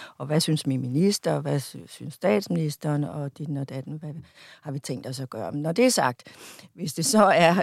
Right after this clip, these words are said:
sådan, øh, lidt vanskeligere end som så, øh, at, at få fodslag, øh, så er jeg enig med Jørgen i, at, at, øh, jamen,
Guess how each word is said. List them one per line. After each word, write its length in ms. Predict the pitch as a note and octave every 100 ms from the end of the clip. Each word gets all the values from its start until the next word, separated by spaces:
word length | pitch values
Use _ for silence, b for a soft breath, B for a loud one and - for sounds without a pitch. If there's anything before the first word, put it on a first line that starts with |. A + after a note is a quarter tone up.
| -
sådan, 400 | D3 F3 E3 E3 -
øh, 440 | D#3+ D3+ C#3 C3+ B2+ - -
lidt 320 | F3 E3 D3+
vanskeligere 600 | A3+ B3+ - G3 F3 C#3
end 100 | C#3+
som 180 | D#3 D#3+
så, 300 | - A#3+ A3 -
øh, 580 | F3+ E3 D#3 D#3 D#3 C#3+ D3 C#3+ D#3
at, 220 | D3 -
at 80 | D3+
få 160 | C#3+ C#3+
fodslag, 640 | - A3 A#3+ A3 F#3+ G3 B B B B -
øh, 560 | F3+ D#3+ D3+ C#3+ B2+ C3+
så 120 | F3+
er 40 | F#3
jeg 100 | C3+
enig 220 | F3 B3+
med 120 | D#3
Jørgen 340 | - C#3 G#3+ F#3+ -
i, 220 | F3 F3 -
at, 280 | D#3 - -
at, 180 | C#3 B2 -
øh, 260 | C3+ B2+ A#2 - D3
jamen, 420 | C3 B2 B2